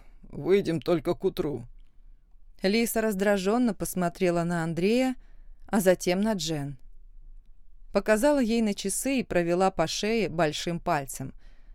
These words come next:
Speaker 2: Струницкая разочарованно выдохнула. «Ладно, я согласна. Исполню одно твое желание. Одно желание, если ты выведешь нас отсюда до полуночи».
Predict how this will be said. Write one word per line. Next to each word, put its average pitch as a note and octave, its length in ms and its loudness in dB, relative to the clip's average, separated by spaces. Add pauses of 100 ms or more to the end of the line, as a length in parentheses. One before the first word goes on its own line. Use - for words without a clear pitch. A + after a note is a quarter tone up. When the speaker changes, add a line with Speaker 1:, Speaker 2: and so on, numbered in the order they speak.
(320)
Speaker 2:
Струницкая B3+ 1000 0
разочарованно F3 880 0
выдохнула. C#3+ 760 -6 (1080)
«Ладно, G3 680 4
я G3 180 0
согласна. F3 760 0 (400)
Исполню A3 600 2
одно G3 320 2
твое F#3+ 300 4
желание. E3 640 -2 (400)
Одно G#3 580 4
желание, E3 720 0
если E3+ 340 -2
ты E3+ 180 -2
выведешь F#3+ 540 -2
нас F3+ 320 0
отсюда F#3 460 0
до F#3+ 100 0
полуночи». F#3+ 640 -2